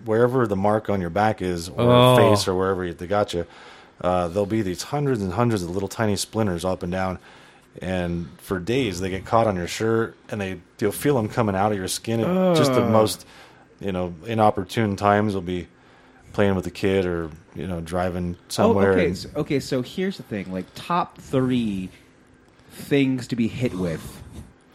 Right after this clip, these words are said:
Speaker 2: <laughs> Not top thirty. We don't have that kind
Speaker 3: Top
Speaker 2: of
Speaker 3: three.
Speaker 1: No, top three worst things to have to
Speaker 2: Let's,
Speaker 1: wrestle
Speaker 2: let's,
Speaker 1: with.
Speaker 2: let's tease that for the second
Speaker 3: Okay.
Speaker 2: hour.
Speaker 1: That's perfect.
Speaker 2: Yeah, the top three things, like, the worst things.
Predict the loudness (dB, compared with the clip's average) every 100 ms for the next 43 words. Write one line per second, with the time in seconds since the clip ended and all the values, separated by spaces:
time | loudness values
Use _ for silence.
0 | -20 -20 -12 0 0 4 2 4 4 2
1 | 4 4 4 2 0 2 2 2 4 6
2 | 4 4 4 6 6 4 0 -4 -6 -10
3 | -16 -10 2 4 4 2 0 0 0 2
4 | 2 2 4 6 6 4 6 6 4 4
5 | 4 4 4 4 6 6 6 4 2 2
6 | 2 0 0 -2 0 2 2 0 0 -2
7 | -4 -6 -6 -6 -10 -16 -20 _ _ 0
8 | 2 2 0 4 4 6 6 4 6 4
9 | 4 2 -4 -10 _ 0 2 2 6 6
10 | 6 4 4 2 -2 -10